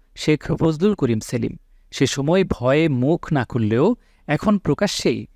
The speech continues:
শিল্পী সমিতির নির্বাচনে রাজনৈতিক হস্তক্ষেপের অভিযোগ আনলেন সে সময়ে দায়িত্ব পালন করা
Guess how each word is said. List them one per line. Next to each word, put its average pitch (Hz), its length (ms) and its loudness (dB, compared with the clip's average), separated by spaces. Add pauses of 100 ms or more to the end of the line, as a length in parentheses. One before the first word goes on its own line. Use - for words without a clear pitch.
(120)
শিল্পী 202 360 -2
সমিতির 160 420 0
নির্বাচনে 131 600 0
রাজনৈতিক 127 540 0
হস্তক্ষেপের 156 640 -2
অভিযোগ 127 440 0
আনলেন 117 380 2 (360)
সে 185 180 0
সময়ে 226 400 4
দায়িত্ব 147 440 0
পালন 120 260 -2
করা 151 360 0